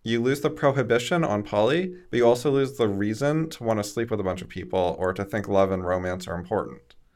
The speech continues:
So when you, if you're gonna throw out the prohibitions, you should also throw out the, the other part of the tradition that says that stuff is so important.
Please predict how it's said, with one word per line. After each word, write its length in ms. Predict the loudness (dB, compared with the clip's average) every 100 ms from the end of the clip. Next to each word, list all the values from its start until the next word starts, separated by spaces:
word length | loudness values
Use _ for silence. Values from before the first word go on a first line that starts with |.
| _ _ _ _
So 440 | -2 0 0 -4 -18 -20 _ _ _ _ _ _
when 140 | -2 0
you, 200 | -2 -10 -4
if 160 | -4 0
you're 80 | 2
gonna 160 | 2
throw 240 | 4 2 2
out 80 |
the 60 | 2
prohibitions, 680 | 0 0 2 4 4 2 -2
you 60 | -4
should 160 | 0
also 380 | 0 2 0 0
throw 260 | -2 2 6
out 300 | 6 4 -2 _ -20 _ _ _ _ _ _ _ -10
the, 120 | -2 -2
the 280 | 2 2
other 260 | 4 4 4
part 260 | 4 2 2
of 120 | -2
the 60 |
tradition 520 | -6 0 0 0 -2 -2
that 120 | -2
says 200 | -2 0
that 160 | 0
stuff 260 | 0 -2 -2
is 160 | -6 -4
so 120 | -4
important. 520 | -2 -2 -2 -6 -14